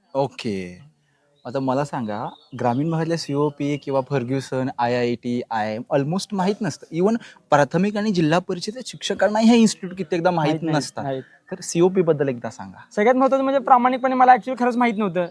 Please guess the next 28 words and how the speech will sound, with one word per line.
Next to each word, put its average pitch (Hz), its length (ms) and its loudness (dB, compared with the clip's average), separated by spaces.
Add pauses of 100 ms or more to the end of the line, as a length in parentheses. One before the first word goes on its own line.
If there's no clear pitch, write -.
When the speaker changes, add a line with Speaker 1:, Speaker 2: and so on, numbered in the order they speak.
Speaker 2:
सीओपी 185 420 2
बद्दल, 160 300 -4
खरंच 196 160 2
माहित 185 160 4
नव्हतं. 160 220 6
Speaker 1:
बघा, 123 200 2
हा. 127 300 4
Speaker 2:
हा, 147 220 0
मी 180 160 -4
ज्यावेळी 226 220 2
इचलकरंजीला 247 520 2
गेलो, 233 320 6
त्यावेळी 240 220 2
त्या 240 560 2
संस्थेच्या 233 540 -2
मध्ये 240 220 0
जे 233 120 4
बोर्ड 233 220 8
लावले 233 220 8
होते, 220 200 0
"माझा 208 220 0
विद्यार्थी 208 340 -2
इथे 208 160 0
इथे 208 140 2
गेला 202 180 2
सीओपी 196 320 0
मध्ये." 190 220 0
Speaker 1:
हा. 151 380 -2